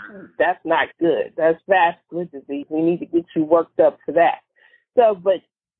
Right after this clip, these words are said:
but unless they're under my surveillance and then under my education, 'cause they're highly educated,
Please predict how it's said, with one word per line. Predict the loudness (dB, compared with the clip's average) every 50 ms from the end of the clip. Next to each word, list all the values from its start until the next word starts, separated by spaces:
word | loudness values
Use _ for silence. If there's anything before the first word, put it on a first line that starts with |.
| _ _ _ _ -6
but | -4 -4
unless | -4 -4 -2 0 0 0 -2 _ -6
they're | -4 -4 -4 -4 -2
under | -4 -4 -2 -2 -2 -2
my | -2 -2 -2 -2 -2 -4 -4
surveillance | -10 -8 -4 -2 0 0 0 0 -2 -2 -2 -2 -4 -6 _ _ _ _ _ _ -10
and | -8 -6 -2 2
then | 2 2 2
under | 2 0 0 2 2 0
my | 0 0 -2 -2 -4 -2 -2
education, | 0 0 -2 -4 -12 _ -4 -2 -2 0 -2 -4 -6 -10 -10 -6
'cause | -4 -4 -2 0
they're | 0 -2 -2 0
highly | 0 2 2 2 2 0 -2 -6 -4
educated, | -4 -4 -4 -4 -6 -10 _ -6 -6 -4 -6 -6 -8 -12